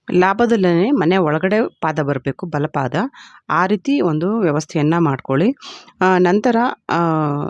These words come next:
ಹೇಳಿದ್ನಲ್ಲ, ಆ, ಎಂಟ್ರೆನ್ಸಲ್ಲಿ ಆದಷ್ಟು ಖಾಲಿ ಜಾಗ ಇರ್ಲಿ ಅಂತೇಳಿ ಅಲ್ಲಿ ಗಿಡಗಳನ್ನ ಹಾಕೋದು, ಈ ರೀತಿ ಒಂದು ವ್ಯವಸ್ಥೆಯನ್ನ ಮಾಡ್ಕೊಳ್ಳಿ.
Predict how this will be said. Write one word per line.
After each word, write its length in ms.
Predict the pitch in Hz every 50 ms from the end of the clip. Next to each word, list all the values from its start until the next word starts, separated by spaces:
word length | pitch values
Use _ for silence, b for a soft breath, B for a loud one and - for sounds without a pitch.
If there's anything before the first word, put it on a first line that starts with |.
| - -
ಹೇಳಿದ್ನಲ್ಲ, 420 | 170 180 185 180 170 175 170 185 202 220 247 - -
ಆ, 280 | 147 147 147 147 147 151 - -
ಎಂಟ್ರೆನ್ಸಲ್ಲಿ 680 | - - 170 165 - 180 180 175 - - 160 160 190 214
ಆದಷ್ಟು 340 | 190 147 151 147 - - 170
ಖಾಲಿ 280 | - 156 139 143 156
ಜಾಗ 180 | 156 - 143 139
ಇರ್ಲಿ 320 | 143 139 135 - - 135
ಅಂತೇಳಿ 420 | 131 131 127 - 143 131 160 226 262 B B B B B B B B B
ಅಲ್ಲಿ 200 | 160 180 185 190
ಗಿಡಗಳನ್ನ 460 | 160 151 165 165 - 170 160 165 160 151
ಹಾಕೋದು, 760 | 143 - _ 147 139 127 143 135 135 135 - - - - 147
ಈ 200 | 151 151 151 151
ರೀತಿ 240 | 156 160 160 - 196
ಒಂದು 140 | 185 160 147
ವ್ಯವಸ್ಥೆಯನ್ನ 500 | 143 139 139 143 - - 156 151 147 147
ಮಾಡ್ಕೊಳ್ಳಿ. 480 | 143 139 131 127 - - 139 151 202